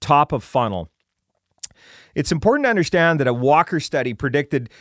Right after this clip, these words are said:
that in the year twenty twenty, customer experience would overtake price, and product is a key brand differentiator.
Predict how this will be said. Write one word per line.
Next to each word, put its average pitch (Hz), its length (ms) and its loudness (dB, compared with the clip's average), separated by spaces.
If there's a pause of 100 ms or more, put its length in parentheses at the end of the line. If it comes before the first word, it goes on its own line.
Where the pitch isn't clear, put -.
(140)
that - 260 0
in 202 200 2
the 214 80 2
year 180 380 2
twenty 156 360 -2
twenty, 120 500 -4
customer 180 380 -4
experience 165 480 -2
would 143 80 -4
overtake 131 500 -4
price, 139 460 -2
and 113 160 -8
product 185 480 0 (440)
is 127 140 -2
a 135 60 -4
key 196 400 -4
brand 156 400 0
differentiator. 127 720 -4